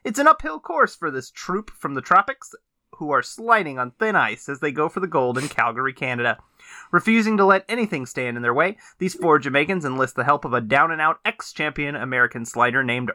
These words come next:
Irv. Unavoidably drawn back to a sport he had come to loathe, Irv is faced with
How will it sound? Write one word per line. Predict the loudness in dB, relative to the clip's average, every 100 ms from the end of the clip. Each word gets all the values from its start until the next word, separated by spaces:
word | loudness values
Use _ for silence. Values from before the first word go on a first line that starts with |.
| 4
Irv. | 6 8 4 -2 -10 -18 -20 0 4
Unavoidably | 4 2 0 0 -2 -4
drawn | 4 6 6
back | 4 2 0
to | -6 -14
a |
sport | -14 -4 -2 -2 -4
he | -10
had | -10 -10
come | -10 -10
to | -8
loathe, | -2 0 2 -2 -10 -20 -20 _
Irv | 6 6 6 0
is | -12
faced | -6 -4 -4 -6
with | -6 -6